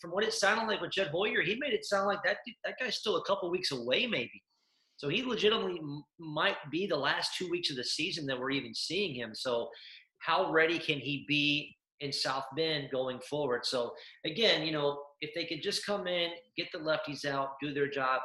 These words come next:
I'm okay with the moves. I don't think they're gonna come in from the left side and be, you know, Randy Johnson by any means, but help Kyle Ryan out, push him back a little, and let's see what happens.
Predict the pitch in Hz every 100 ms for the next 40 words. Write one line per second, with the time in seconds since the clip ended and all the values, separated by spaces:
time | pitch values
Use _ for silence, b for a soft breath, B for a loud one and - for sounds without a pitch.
0 | 131 131 - 131 131 - 123 127 127 127
1 | - - _ _ _ _ _ 147 147 160
2 | 160 - - _ - - 156 143 139 147
3 | 147 135 - 147 143 135 135 131 131 135
4 | 131 - 135 123 120 120 127 131 123 135
5 | 117 107 127 123 117 117 139 127 - 120
6 | 117 110 - 165 139 117 110 101 - 117
7 | - - _ _ _ _ - 170 - 175
8 | 170 156 156 151 143 143 - 165 - 151
9 | 139 139 135 127 127 123 123 - 123 117
10 | 113 - - -